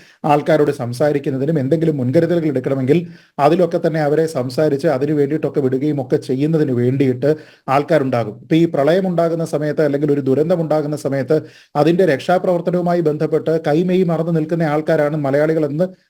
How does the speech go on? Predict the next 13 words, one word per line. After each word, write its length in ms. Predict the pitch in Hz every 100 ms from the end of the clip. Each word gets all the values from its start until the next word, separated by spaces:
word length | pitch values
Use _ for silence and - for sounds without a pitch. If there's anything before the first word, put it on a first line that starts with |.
| -
നമുക്ക് 240 | 180 214
എല്ലാവർക്കും 460 | 202 185 214 208 170
അറിയാം. 240 | 131 110 113 _ _ 180
അപ്പൊ 120 | -
കുറച്ച് 320 | 214 220 269 -
പ്രോആക്റ്റീവായിട്ട്, 640 | 185 202 233 233 208 135
നമ്മൾ 180 | 123 139
റിയാക്റ്റീവായിട്ട് 720 | 170 151 196 214 233 226 220 214
പെരുമാറുന്നതിന് 600 | 170 165 170 156 156 147
പകരം 360 | 127 113 127 190 - _ -
ഈ 160 | 202 254
ദുരന്തം 440 | 196 202 240 254 196
ഉണ്ടാകുമ്പോൾ 520 | 180 220 220 214